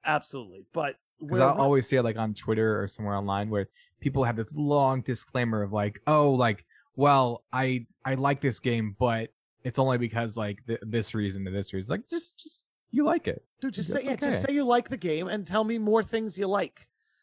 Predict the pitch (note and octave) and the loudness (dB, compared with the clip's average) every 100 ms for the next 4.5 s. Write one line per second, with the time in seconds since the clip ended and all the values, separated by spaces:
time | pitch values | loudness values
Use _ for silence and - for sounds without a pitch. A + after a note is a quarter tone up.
0 | _ - F#3 F#3+ G3 G#3 G#3 F#3 A#3 A3+ | _ 0 4 6 6 4 2 2 0 2
1 | B3 A3 F#3 F3+ F3+ E3+ D#3+ E3+ D3 F3 | 0 2 2 2 2 0 0 -2 2 2
2 | E3+ C#3 E3 D#3+ D3+ D#3 D#3 D3+ D3 D#3 | 2 0 -2 -2 -2 -2 0 -2 -2 -2
3 | C#3+ D#3 C#3+ C3+ B2+ A#2+ - D3 C#3+ C#3 | -4 -2 -4 -4 -10 -12 -6 -6 -6 -10
4 | - C3+ - C#3 | -10 -10 -8 -12